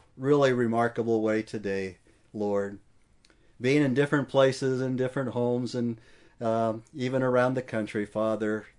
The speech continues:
but through this medium we can be together and look at your word together, Father. And we thank you for that.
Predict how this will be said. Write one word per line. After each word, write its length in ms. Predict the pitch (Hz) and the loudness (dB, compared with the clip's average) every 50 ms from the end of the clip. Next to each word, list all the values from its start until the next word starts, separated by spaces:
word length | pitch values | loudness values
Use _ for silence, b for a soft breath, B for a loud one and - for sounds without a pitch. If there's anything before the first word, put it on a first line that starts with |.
| _ - - | _ -20 -8
but 300 | 131 120 123 120 - - | -4 -2 -2 -2 -2 -6
through 240 | - 143 139 139 | -6 -6 -4 -4
this 300 | 131 131 135 131 - - | -2 -2 -2 -2 -2 -4
medium 500 | 123 120 120 117 113 113 113 113 113 110 | -4 -4 -2 -2 -2 -2 -2 -2 -2 -2
we 100 | 120 123 | -2 -4
can 220 | 131 - - 135 139 | -4 -4 -6 -8 -6
be 180 | 123 127 127 | -4 -6 -6
together 720 | 123 123 - 131 120 117 110 104 104 104 104 107 101 98 - _ _ _ - | -6 -8 -10 -12 -8 -6 -6 -4 -4 -6 -6 -8 -10 -12 -16 _ _ _ -12
and 140 | 127 113 107 | -8 -6 -2
look 240 | 107 117 120 120 - | 0 0 0 0 -2
at 160 | 117 - - | -10 -6 -4
your 180 | 127 123 123 117 | -2 -2 -2 0
word 380 | 110 110 110 110 110 113 113 | 0 0 0 -2 -2 -6 -10
together, 580 | - 117 107 101 104 98 95 92 - 98 95 - _ _ - | -10 -10 -10 -10 -10 -12 -12 -12 -14 -16 -20 -20 _ _ -16
Father. 400 | - 95 92 87 - 92 90 - - _ _ _ _ _ _ _ _ _ _ _ - | -14 -14 -14 -14 -16 -20 -20 -20 -20 _ _ _ _ _ _ _ _ _ _ _ -8
And 120 | - 135 135 | -4 -2 0
we 100 | 147 143 | 0 0
thank 340 | - 143 139 131 120 - | 0 0 0 0 0 -2
you 120 | 117 104 92 | -6 -6 -6
for 160 | - - 101 | -8 -12 -14
that. 320 | 90 95 92 82 82 - | -14 -14 -14 -16 -18 -20